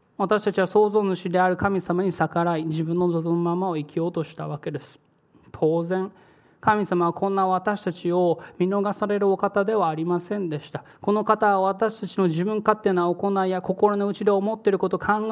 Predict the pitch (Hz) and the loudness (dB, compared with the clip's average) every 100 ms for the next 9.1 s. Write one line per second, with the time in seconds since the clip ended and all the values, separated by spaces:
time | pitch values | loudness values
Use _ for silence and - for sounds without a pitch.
0 | 220 202 185 185 185 214 175 175 185 196 | -2 0 -2 0 0 2 2 2 2 0
1 | 202 202 208 - - - 202 202 202 196 | -2 -2 -4 -6 -8 -2 2 4 2 0
2 | 214 214 214 214 226 - 214 202 202 208 | -2 0 0 0 0 0 0 2 0 2
3 | 220 202 180 208 202 208 208 208 226 208 | 2 2 -2 -2 -2 -2 -4 -2 0 0
4 | 180 190 208 202 233 202 156 - 151 - | 0 0 -4 -2 -2 -2 -4 -4 -8 -8
5 | - - 233 226 214 214 202 196 - 240 | -16 0 2 2 -2 -2 0 -2 0 2
6 | 220 196 208 220 226 - 214 208 208 214 | 2 0 0 2 0 2 0 2 -2 0
7 | 214 240 226 190 170 160 156 - - - | 4 4 4 2 -2 -4 -8 -10 -20 -20
8 | - 247 233 226 190 - - 226 208 180 | -4 2 2 2 0 -4 -6 -2 -2 -2
9 | 190 | -2